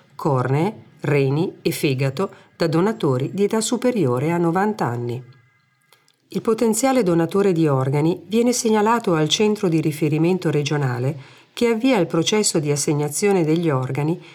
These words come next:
e di identificazione del ricevente a livello regionale, interregionale e nazionale. Per prima cosa il C R R verifica dal sistema informativo trapianto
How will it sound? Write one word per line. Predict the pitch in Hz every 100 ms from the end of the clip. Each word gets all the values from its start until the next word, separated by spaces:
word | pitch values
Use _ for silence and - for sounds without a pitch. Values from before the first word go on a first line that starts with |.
| - _
e | 175
di | 170 180
identificazione | 160 147 156 156 147 147 - 233 208
del | 139 131
ricevente | 151 - 240 151 127 131 - -
a | 220
livello | 220 233 226
regionale, | 220 208 208 180 131 123 123 - -
interregionale | 202 196 160 143 143 220 202 117 120 - -
e | 208
nazionale. | 208 208 - 208 147 120 120 131 - - - - - - _ _ _ _ _ _
Per | 190 190
prima | 240 240 262
cosa | 156 131 131 165 170
il | 175 160
C | -
R | 202 190
R | 175 127 120 127 160 - - -
verifica | 180 208 220 196 165
dal | 139 139
sistema | 147 - 196 196
informativo | 151 139 139 135 139 180 151
trapianto | 143 139 143 123 123 127 156